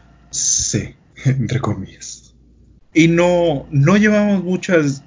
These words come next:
Speaker 2: diferencias de materias que yo recuerde. Llevábamos casi las mismas, nada más nos dividían como cuatro.
Speaker 1: Mm, sí, cuatro, tres.
Speaker 2: Y no, no se diferenció mucho en la educación que terminaste tú, teniendo tú a, a la que tuve yo.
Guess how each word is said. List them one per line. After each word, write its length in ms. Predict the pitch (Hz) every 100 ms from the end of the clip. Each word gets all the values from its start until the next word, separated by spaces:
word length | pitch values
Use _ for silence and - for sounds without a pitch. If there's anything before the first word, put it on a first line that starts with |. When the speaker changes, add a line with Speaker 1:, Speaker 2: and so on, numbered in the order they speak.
| _
Speaker 2:
diferencias 520 | 160 143 143 143 143 151
de 40 |
materias 380 | 123 123 165 147
que 80 | 139
yo 100 | 135
recuerde. 420 | 127 156 175 143 -
Llevábamos 480 | 139 143 175 180 170
casi 180 | 170 165
las 140 | 175 160
mismas, 300 | 165 185 180
nada 120 | 156
más 160 | 147
nos 140 | 156 147
dividían 400 | 139 131 135 139
como 280 | 151 139 113 -
cuatro. 440 | - 131 127 170 196 - _ _ _ _ _ - - - _ _ _ _ _ _ - -
Speaker 1:
Mm, 1040 | 107 107 104 104 101 101 101 98 98 98 -
sí, 460 | - 104 101 104 - - - _ _ _ - -
cuatro, 540 | - - - - 107 - -
tres. 360 | 107 101 123 139
Speaker 2:
Y 100 | 143
no, 140 | 151 156
no 300 | 156 156 160
se 140 | 190
diferenció 380 | 180 175 151 151
mucho 220 | 151 165
en 60 | 156
la 60 |
educación 380 | 147 135 131 135
que 100 | 143
terminaste 420 | 139 135 127 127 127 - _ _
tú, 200 | - 127 -
teniendo 380 | 143 131 131 127
tú 260 | 131 135
a, 220 | 131 120 - _
a 80 | -
la 120 | 127
que 80 | 131
tuve 240 | 123 131 123
yo. 200 | 151